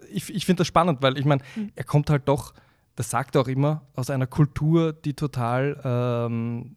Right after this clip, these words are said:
Speaker 1: auf den Vater zu, also aus einem, einem, einem Patriarch-, Patriarchat, nicht nur in seiner <laughs> Familie, sondern das ganze Land ist darauf, äh, getrimmt. Und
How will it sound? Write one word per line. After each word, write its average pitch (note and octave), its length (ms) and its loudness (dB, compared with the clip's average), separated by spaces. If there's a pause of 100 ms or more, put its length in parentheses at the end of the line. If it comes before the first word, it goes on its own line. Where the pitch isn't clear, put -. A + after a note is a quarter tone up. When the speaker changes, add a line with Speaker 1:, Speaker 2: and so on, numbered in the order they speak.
Speaker 1:
auf - 220 -14
den C#3 100 2
Vater C#3 320 2
zu, - 140 -4
also C3 180 0 (480)
aus B2+ 140 -4
einem, A#2+ 180 -2
einem, B2 220 -6
einem B2+ 220 -8 (260)
Patriarch-, B2 720 -4 (280)
Patriarchat, C3+ 640 2
nicht D#3 200 4
nur D3+ 80 2
in B2+ 60 -2
seiner C3 240 2
<laughs> - 0 -
Familie, D3 400 6
sondern C#3 240 2
das C3+ 160 -4
ganze B2+ 220 -4
Land A#2+ 280 -4
ist C3+ 160 -8
darauf, A#2 240 -4 (500)
äh, C3 140 0
getrimmt. D3 480 2
Und C#3+ 200 -2